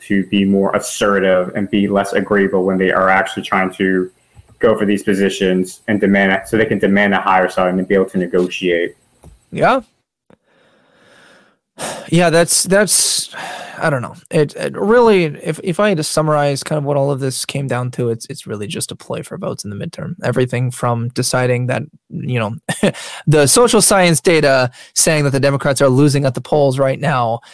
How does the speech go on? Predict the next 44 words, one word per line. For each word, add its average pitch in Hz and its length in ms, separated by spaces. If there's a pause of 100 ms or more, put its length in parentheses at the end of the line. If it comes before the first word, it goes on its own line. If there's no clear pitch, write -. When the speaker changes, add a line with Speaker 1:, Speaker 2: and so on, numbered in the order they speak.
(220)
Speaker 2:
um, 127 300
and 151 120
not 147 180
the 156 120
actual 165 380
data 139 260
saying 127 460
that 127 260
Omicron 131 500
is, 117 380
is, 123 260
you 127 80
know, 104 200 (180)
actually 120 540 (260)
<laughs> 762 1500
is, 180 100
is 165 240
actually 151 560 (200)
the 160 120
issue 156 220
here. 151 140 (140)
Or, 277 120
like, 254 140
they've 240 280
changed 302 300
all 254 180
of 240 60
their 233 80
stances 220 500
now 160 140
because 156 260
they're 175 100
losing 165 280
at 165 80
the - 60
polls. 117 260
Boom. 143 320 (180)
It 151 120
is 139 140
one 175 280
hundred 196 160
percent 170 260
politically 143 320
driven. 113 260